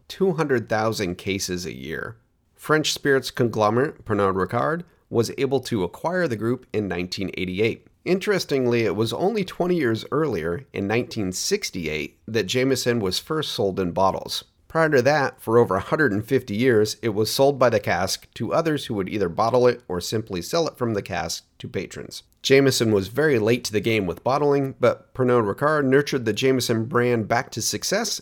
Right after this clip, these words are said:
and is responsible for growing the brand tremendously. By nineteen ninety-six, Jameson broke the one million case mark in a year. By two thousand ten, they were selling three million cases a year, and just a decade later, they topped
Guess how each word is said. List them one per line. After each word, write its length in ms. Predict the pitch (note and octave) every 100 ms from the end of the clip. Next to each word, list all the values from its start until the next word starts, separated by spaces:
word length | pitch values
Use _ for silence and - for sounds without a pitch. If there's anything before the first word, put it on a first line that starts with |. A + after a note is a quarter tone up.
| -
and 160 | B2+ C3
is 160 | B2+
responsible 640 | C#3+ - F3+ G#3+ G3 F3+
for 160 | D#3+ A#2+
growing 380 | A2+ B2+ C3+ B2
the 100 | G#2
brand 500 | G2+ G#2 A2 A2+ A2
tremendously. 800 | - G2+ A#2 C#4 F2+ - - - _ _
By 140 | - A2
nineteen 400 | B2 C3+ D#3+ D3
ninety-six, 600 | C3 B2 A#2+ C3 B2 - -
Jameson 520 | A2+ A2+ A2 - G2+
broke 280 | G2 G2+ -
the 100 | F2
one 320 | F#2 B2 A2+
million 360 | A2 G#2+ F#2+ F2
case 340 | A#2+ A#2 -
mark 320 | A#2 C3+ C#3+
in 80 | F#2
a 40 |
year. 360 | F#2 A#2 F#3 G#3+ _ -
By 260 | G#2 G2 F#2+
two 260 | - B2+
thousand 460 | A#2 F#2+ F2+ D#2 D2
ten, 320 | C3+ E3 E3+
they 120 | -
were 140 | F2+ E2+
selling 460 | - G#2 F#2+ D#2+
three 280 | - C#3+ D#3+
million 380 | D#3+ D#3 D3+ C#3
cases 420 | D#3 C#3+ D3 B2+
a 60 | C3
year, 400 | C3+ C#3 C3 _ -
and 120 | B2
just 220 | B2+ B2
a 60 | G#2
decade 400 | G#2 C#3 A#2 G2+
later, 360 | G#2+ D3 D#3+ D3+
they 100 | A2+
topped 360 | A2+ A#2+ A#2